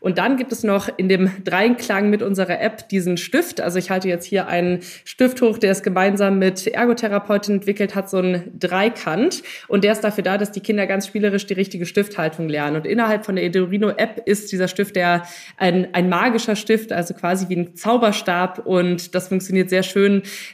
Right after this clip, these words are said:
dass wir auch oft das Feedback bekommen, dass Kinder, die sonst Schwierigkeiten haben damit, die richtige Stifthaltung zu lernen oder überhaupt vielleicht eher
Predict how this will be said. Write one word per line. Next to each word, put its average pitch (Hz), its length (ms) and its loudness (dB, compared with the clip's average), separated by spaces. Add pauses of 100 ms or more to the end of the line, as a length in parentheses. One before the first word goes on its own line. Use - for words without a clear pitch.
dass 185 180 2
wir 185 100 6
auch 175 80 2
oft 160 200 -2
das - 100 -8
Feedback 196 340 0
bekommen, 185 380 0
dass 175 140 -6
Kinder, 196 240 0
die 185 100 -2
sonst 185 280 0
Schwierigkeiten 196 600 0
haben 185 220 -2
damit, 185 320 0
die 185 160 0
richtige 185 160 -6
Stifthaltung 185 600 -2
zu 185 120 -12
lernen 180 200 0
oder 170 120 0
überhaupt 180 540 0
vielleicht - 540 0
eher 190 580 2